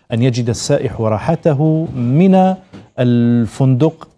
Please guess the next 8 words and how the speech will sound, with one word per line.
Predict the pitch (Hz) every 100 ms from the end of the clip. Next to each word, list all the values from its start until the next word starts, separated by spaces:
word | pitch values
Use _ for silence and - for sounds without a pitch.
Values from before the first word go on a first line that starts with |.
| -
وخارج | - - 233 269 185
الفندق | - 202 139 120
كذلك، | - 120 123 113
في | -
المدن، | 147 165 226 196 180
المدن | - 147 208 190 147
المحيطة | 120 127 - 165 139
بالفنادق. | 127 107 127 131 107